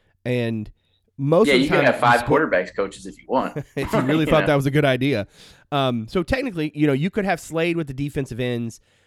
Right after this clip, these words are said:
Speaker 1: Y-, you could have Downing with the tackles, and you could have Centum with the outside linebackers. That's not totally foreign. It just, that would use up,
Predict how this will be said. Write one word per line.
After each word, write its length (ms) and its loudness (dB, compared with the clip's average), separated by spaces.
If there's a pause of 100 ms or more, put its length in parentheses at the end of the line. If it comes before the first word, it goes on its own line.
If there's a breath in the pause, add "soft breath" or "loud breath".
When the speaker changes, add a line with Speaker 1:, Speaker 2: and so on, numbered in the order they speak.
(160)
Speaker 1:
Y-, 220 -10
you 160 -4
could 180 -6
have 460 -4
Downing 280 -2
with 120 -8
the 220 -6
tackles, 540 -6
and 140 -8
you 100 -8
could 120 -10
have 440 -10
Centum 320 -6
with 120 -6
the 100 -6
outside 300 -8
linebackers. 680 -16 (160)
That's 220 -6
not 340 -4
totally 480 0
foreign. 500 -8 (260 soft breath)
It 120 -4
just, 400 -6
that 160 0
would 160 -2
use 160 0
up, 240 -4